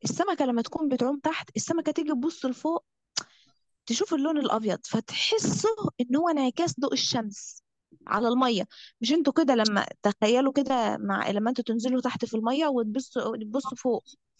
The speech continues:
هتشوفوا ايه؟ تشوفوا انعكاس ضوء الشمس، يعني متبقوش شايفين كويس. فبالتالي هي كمان الس-، السمكة اللي هو الفريسة أو السمك الصغير كده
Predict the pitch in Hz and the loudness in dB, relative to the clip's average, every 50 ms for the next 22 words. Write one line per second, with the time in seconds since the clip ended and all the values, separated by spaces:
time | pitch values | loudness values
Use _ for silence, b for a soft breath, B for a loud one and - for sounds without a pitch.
0 | B B B B _ - - - - 302 302 302 240 269 277 269 - 294 339 359 | B B B B _ -4 -4 0 0 2 2 2 2 2 2 0 0 0 0 2
1 | 330 311 294 294 349 349 302 277 311 262 320 - - - 339 311 262 233 - - | 2 2 2 2 0 0 2 0 0 0 0 0 0 -2 0 0 -2 -2 -4 -8
2 | - _ _ _ _ _ _ _ _ _ _ _ _ b b b _ _ _ _ | -12 _ _ _ _ _ _ _ _ _ _ _ _ b b b _ _ _ _
3 | _ _ _ _ _ _ _ _ _ _ _ _ _ _ _ - 247 262 247 254 | _ _ _ _ _ _ _ _ _ _ _ _ _ _ _ -4 -2 0 0 0
4 | - - - - 330 - - 294 269 294 330 330 302 - 277 254 208 - - - | -2 -2 0 0 0 2 0 0 0 0 0 0 2 2 2 2 2 -2 -6 -10
5 | - - 233 214 208 208 - _ - 302 302 302 294 269 262 277 277 262 254 - | -6 -2 -2 0 0 0 -2 _ 0 2 2 4 4 4 4 4 4 2 2 0
6 | 247 247 254 269 - - - - - - - 208 208 - - 233 240 269 269 247 | -4 -6 -6 -10 -16 -16 -14 -10 -8 -4 -2 -2 -2 0 0 2 4 4 4 4
7 | - 247 226 220 240 262 277 269 254 226 - - 202 - - 208 202 233 330 175 | 4 2 2 2 2 2 0 0 0 -2 0 -2 -4 -4 0 0 2 2 2 4
8 | - 381 262 247 220 - - 254 254 247 _ _ _ _ - 214 214 233 262 320 | 2 2 2 2 0 0 0 0 0 0 _ _ _ _ -2 0 2 2 2 2
9 | - - 277 - 233 196 - - | 0 0 0 -2 -4 -4 -4 -8